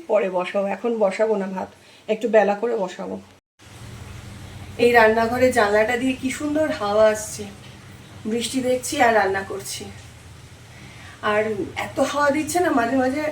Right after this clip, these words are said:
গ্যাসটা, মানে, নিভে নিভে যায় অবস্থা, মাঝে মাঝে বন্ধ করে দিচ্ছি, আবার খুলছি।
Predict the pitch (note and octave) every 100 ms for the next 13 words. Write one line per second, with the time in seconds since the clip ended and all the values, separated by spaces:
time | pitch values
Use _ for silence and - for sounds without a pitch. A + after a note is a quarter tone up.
0 | - - - G#3+ A3 A#3 C#4 C4 C4+ C4+
1 | - A#3 A3 A3 A#3+ C4+ C4+ C#4 C4+ A#3
2 | A3 A3+ G3+ G3+ - - - - - -
3 | - C4 C4 C#4+ C#4+ C4 C4 C4+ C4+ D4+
4 | C#4+ C#4+ - D#4 B3 A#3+ B3+ - C4+ B3
5 | C4+